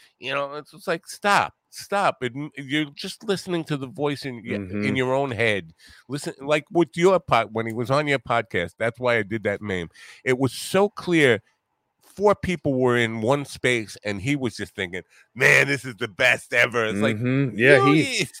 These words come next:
Speaker 2: even, like, af-, afterwards, he goes, "Huh, that went pretty good." I'm like,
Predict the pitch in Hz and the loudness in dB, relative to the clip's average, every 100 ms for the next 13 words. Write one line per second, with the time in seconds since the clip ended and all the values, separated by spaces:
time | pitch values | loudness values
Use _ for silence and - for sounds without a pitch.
0 | - 139 147 113 123 101 117 - - _ | -2 4 4 4 2 4 2 0 -10 _
1 | _ _ 110 131 - 139 120 117 113 104 | _ _ -4 -2 2 4 4 2 2 2
2 | - 127 104 123 175 151 120 135 104 98 | 2 -4 -4 -4 -4 -6 -2 -2 0 2
3 | 107 127 - _ _ _ _ _ - 98 | 2 2 -4 _ _ _ _ _ -12 -4
4 | 107 | -4